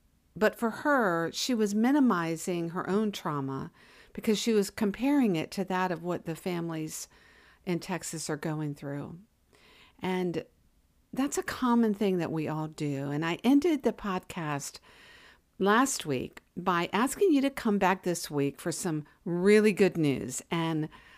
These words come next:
I will get to that in just a moment. But I wanted to share with ladies who listen here that I will be in, speaking at a ladies' retreat at Sovereign Grace Church in Platteville, Alabama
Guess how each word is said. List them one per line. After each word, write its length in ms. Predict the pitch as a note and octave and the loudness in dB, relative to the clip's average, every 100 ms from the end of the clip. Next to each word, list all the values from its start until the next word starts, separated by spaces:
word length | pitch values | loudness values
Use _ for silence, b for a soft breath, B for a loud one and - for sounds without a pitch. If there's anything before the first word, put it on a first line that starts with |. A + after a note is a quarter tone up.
| B B _ | B B _
I 80 | E3+ | 0
will 200 | D#3 D#3 | 2 0
get 280 | D3+ G3 - | 2 0 0
to 140 | - | -4
that 320 | F3 D#3+ D3 - | -4 -2 -4 -4
in 200 | D3+ D3+ | -2 0
just 320 | C#3+ G3 F#3 | 0 0 0
a 80 | G3+ | -2
moment. 440 | E3+ C#3+ B2 B2+ - | 0 2 0 -4 -6
But 240 | - D#3 - - | -2 -2 -2 -4
I 80 | |
wanted 340 | F3 G3 C#4+ C4 | 0 4 4 2
to 100 | D#4 | -2
share 540 | - - C#3+ C3+ D3 G3 B B B B B - | -2 -2 0 0 -4 -8 B B B B B 0
with 200 | G3 F#3+ | 2 4
ladies 500 | F3+ F3+ G3+ G#3+ - | 2 2 2 0 0
who 140 | B3+ | 2
listen 420 | A3+ F3+ - D#3 | 4 2 2 -4
here 460 | D#3 D#3 C#3+ C#3 C#3+ | -2 -2 0 -2 -2
that 260 | F3 D3+ - | 0 -2 -2
I 180 | D#3 E3 | 0 2
will 140 | A3+ | 0
be 280 | B3 A#3 G#3+ | 2 2 4
in, 140 | G#3 F#3+ | 2 -2
speaking 560 | - - G#3+ F#3 G3 F#3+ | -8 -2 0 2 0 0
at 140 | D#3+ D#3+ | -2 -2
a 60 | |
ladies' 480 | D3+ D3+ D#3 F3 F3 | -2 -2 -2 -4 -4
retreat 680 | G#3 G3+ - - D#3 C#3 - _ B B B | -6 -6 -4 -2 0 -2 -6 _ B B B
at 180 | - F3+ | -4 -2
Sovereign 540 | - - E3+ E3+ G#3+ | -2 2 2 2 0
Grace 340 | A3+ A3+ B3+ - | 2 0 0 -2
Church 640 | - - D3+ C#3 - - - _ | -4 -2 -2 -2 -8 -14 -16 _
in 180 | D#3+ D#3 | -4 -4
Platteville, 680 | - F3+ D#3 F#3 F#3+ F#3+ F#3+ | -4 -4 -4 -2 0 0 -2
Alabama 760 | - D3+ E3+ F3 D3+ C#3 C#3 G#3 | -4 -2 -2 -2 -2 -2 -4 -6